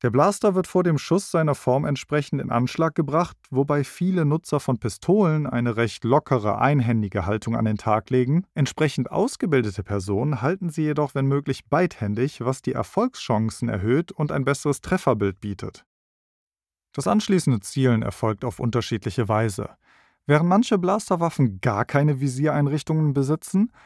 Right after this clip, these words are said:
können insbesondere kostspieligere Modelle mit einer Vielzahl verschiedener Hilfsmittel wie Zielfernrohren oder Laservisieren ausgestattet werden.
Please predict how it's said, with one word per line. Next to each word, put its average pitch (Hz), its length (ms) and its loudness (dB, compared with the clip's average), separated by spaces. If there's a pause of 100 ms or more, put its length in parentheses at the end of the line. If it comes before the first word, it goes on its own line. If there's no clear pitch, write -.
(180)
können 143 220 4
insbesondere 113 760 0
kostspieligere 107 800 -2
Modelle 104 420 0
mit 131 200 -4
einer 127 260 0
Vielzahl 156 680 0
verschiedener 120 520 -2
Hilfsmittel 113 640 0
wie 104 120 -6
Zielfernrohren 117 840 0
oder 104 180 -2
Laservisieren 104 840 0
ausgestattet 101 680 -8
werden. 98 360 -10